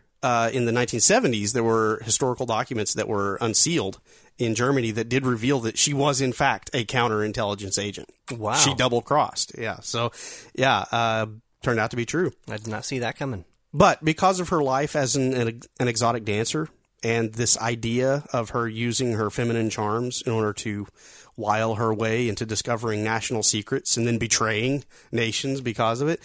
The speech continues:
Speaker 1: her story became something of legend.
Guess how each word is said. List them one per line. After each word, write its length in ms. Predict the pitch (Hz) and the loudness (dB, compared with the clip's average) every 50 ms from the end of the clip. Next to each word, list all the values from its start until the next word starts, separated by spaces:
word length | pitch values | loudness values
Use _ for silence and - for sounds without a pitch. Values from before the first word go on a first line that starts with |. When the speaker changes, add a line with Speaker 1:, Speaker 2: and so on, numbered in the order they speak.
| - - - - - - - _ _ - | -14 -16 -16 -16 -18 -20 -20 _ _ -12
Speaker 1:
her 160 | - - 151 131 | -2 0 2 2
story 300 | - - 156 147 139 135 | 2 2 2 2 2 2
became 280 | 127 117 - 120 113 | 0 0 0 -2 0
something 320 | 110 - 120 104 - 117 113 | 0 0 -2 0 0 -2 -2
of 100 | 101 101 | -2 -2
legend. 460 | 107 110 110 110 101 95 90 90 | 0 0 0 0 -2 -6 -6 -8